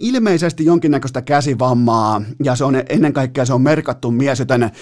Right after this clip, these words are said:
mä vähän lähden, mä lähden kuitenkin hämäämään, mä lähden härmä-, mä lähden hämmentämään pakettia nykyhiihtäjällä. Nimittäin mä valitsen ankkuriosuudelle Jarno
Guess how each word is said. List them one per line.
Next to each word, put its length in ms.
mä 80
vähän 220
lähden, 340
mä 100
lähden 220
kuitenkin 380
hämäämään, 720
mä 100
lähden 260
härmä-, 600
mä 100
lähden 220
hämmentämään 600
pakettia 600
nykyhiihtäjällä. 1080
Nimittäin 460
mä 100
valitsen 400
ankkuriosuudelle 1080
Jarno 540